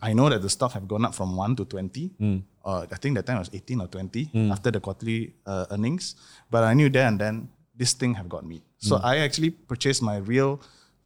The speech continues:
Speaker 1: investment po-,
Speaker 2: Position.
Speaker 1: position in Genetech after
Speaker 2: Twenty.
Speaker 1: the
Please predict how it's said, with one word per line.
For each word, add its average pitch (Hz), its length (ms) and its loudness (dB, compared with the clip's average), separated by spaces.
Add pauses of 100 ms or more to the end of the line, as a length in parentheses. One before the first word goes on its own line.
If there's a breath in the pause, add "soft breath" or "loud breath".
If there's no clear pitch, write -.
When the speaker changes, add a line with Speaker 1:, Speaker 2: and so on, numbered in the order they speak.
(240)
Speaker 1:
investment 135 840 2
po-, 120 100 2
Speaker 2:
Position. 101 240 4
Speaker 1:
position 123 360 6 (120)
in 107 360 0
Genetech 113 520 -2 (380)
after 104 280 2
Speaker 2:
Twenty. 90 60 2
Speaker 1:
the 95 120 -4